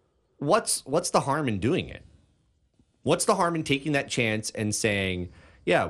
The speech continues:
we wanna give ourselves a chance to make one final run"? I don't, I don't see how that hurts.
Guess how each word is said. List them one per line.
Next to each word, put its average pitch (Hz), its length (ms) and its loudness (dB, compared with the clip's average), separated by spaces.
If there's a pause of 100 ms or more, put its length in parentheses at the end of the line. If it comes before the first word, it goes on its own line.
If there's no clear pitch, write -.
we 120 140 2
wanna 143 280 2
give 120 200 -2
ourselves 117 400 0
a 101 60 -8
chance 98 340 -2
to - 60 -8
make 90 180 -4
one 95 200 0
final 92 380 -2
run"? 67 260 -6 (1080)
I 131 80 2
don't, 202 240 -2
I 117 80 -2
don't 190 140 -2
see - 160 -4
how 85 100 -2
that 73 160 -6
hurts. - 600 -6